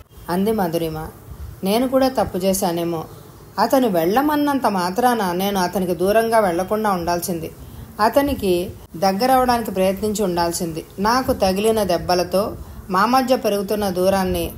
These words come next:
తగ్గించుకోలేకపోయాను. బిజినెస్లో పైకి రావడానికి తన సమయాన్ని వెచ్చిస్తున్నాడని తెలుసు. Business అంటేనే పోటీ, అలాగే మార్పు కూడా సహజం.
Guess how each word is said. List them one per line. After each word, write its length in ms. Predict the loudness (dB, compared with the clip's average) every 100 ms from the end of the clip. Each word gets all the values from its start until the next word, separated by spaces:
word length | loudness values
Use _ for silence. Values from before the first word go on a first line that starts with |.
| -4
తగ్గించుకోలేకపోయాను. 1400 | -4 -2 -4 0 0 2 -2 -4 -4 -4 -6 -10 -14 -18 -8 -2
బిజినెస్లో 500 | 0 0 0 -2 -2
పైకి 380 | 0 0 0
రావడానికి 500 | 0 2 0 -2 -2
తన 220 | -2 -4 -4
సమయాన్ని 640 | -4 -4 -2 -2 -2 -6 -10 -18 -6
వెచ్చిస్తున్నాడని 800 | -4 -2 -4 -2 -2 0 -2 -2
తెలుసు. 400 | -2 -2 -4 -10 -14 -18 -10 -8
Business 600 | -4 -2 0 0 0 0
అంటేనే 420 | 0 -2 -2 -4
పోటీ, 460 | -4 -6 -6 -8 -10 -12 -14 -6
అలాగే 380 | -4 -2 0 0
మార్పు 480 | 0 0 -2 -2 -4
కూడా 300 | -2 0 0
సహజం. 480 | -2 -4 -4 -6